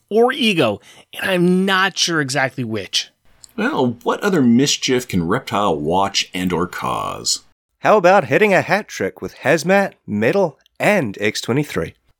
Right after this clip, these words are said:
Speaker 1: What can possibly go wrong there? I mean, Laura is the new girl who is very cute, dangerous, and forward, while Hazmat is jealous, prickly, and has a power that keeps her away from everyone. And Metal is a little thick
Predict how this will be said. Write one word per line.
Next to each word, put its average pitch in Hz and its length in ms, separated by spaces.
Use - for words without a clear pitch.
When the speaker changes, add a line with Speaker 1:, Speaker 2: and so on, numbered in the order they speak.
Speaker 1:
What 277 320
can 381 260
possibly 294 600
go 277 340
wrong 330 340
there? 262 420
I 180 60
mean, 190 260
Laura 143 400
is 214 140
the 269 80
new 226 260
girl 139 320
who 147 80
is 120 140
very 117 260
cute, 131 440
dangerous, 123 440
and 196 160
forward, 151 480
while 202 180
Hazmat 202 560
is 175 160
jealous, 127 400
prickly, 160 380
and 156 100
has 123 160
a 143 60
power 123 280
that 143 160
keeps 117 220
her 143 80
away 120 200
from 147 220
everyone. 147 480
And 285 180
Metal 370 300
is 202 160
a 208 60
little 480 540
thick 240 380